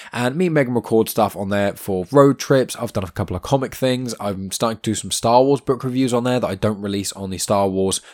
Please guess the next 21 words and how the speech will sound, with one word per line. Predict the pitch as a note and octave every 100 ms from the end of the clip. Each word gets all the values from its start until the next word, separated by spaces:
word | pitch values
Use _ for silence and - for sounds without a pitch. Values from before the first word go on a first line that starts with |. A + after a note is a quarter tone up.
| -
Comics | A2+ G#2
in | G2+
Canon | - C#3 C3+
feed. | - C3+ C3 - - - -
There's | E3
loads | D#3+ E3+ F3 C#3+
of |
different | C3 - A#2
things | A2+ G#2
that |
I'm | G#2 G2+
releasing | G#2 F#2+ G2
on | G2+ G2
there, | G2+ G2
and | G2+ G#2
there's | G#2+
just | - G2+ -
hours | A#2+ A2 G#2+
and | F#2+
hours | G2 F#2+
and | F#2+